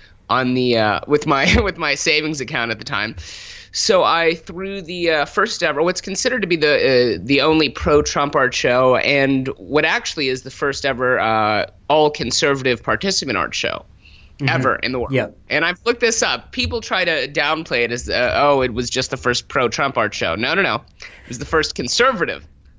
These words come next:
Speaker 1: art show. Uh, and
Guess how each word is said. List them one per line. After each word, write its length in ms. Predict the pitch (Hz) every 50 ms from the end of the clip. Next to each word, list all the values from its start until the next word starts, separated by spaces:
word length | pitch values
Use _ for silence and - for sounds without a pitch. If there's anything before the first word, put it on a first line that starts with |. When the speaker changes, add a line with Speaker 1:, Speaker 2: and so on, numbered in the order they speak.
| - - -
Speaker 1:
art 180 | 117 117 110
show. 320 | - - - 87 87 73 - - - - - - -
Uh, 260 | 135 151 151 147 143 - - - - - - - - - - - - - - - - - - - - -
and 260 | - 208 233 254 240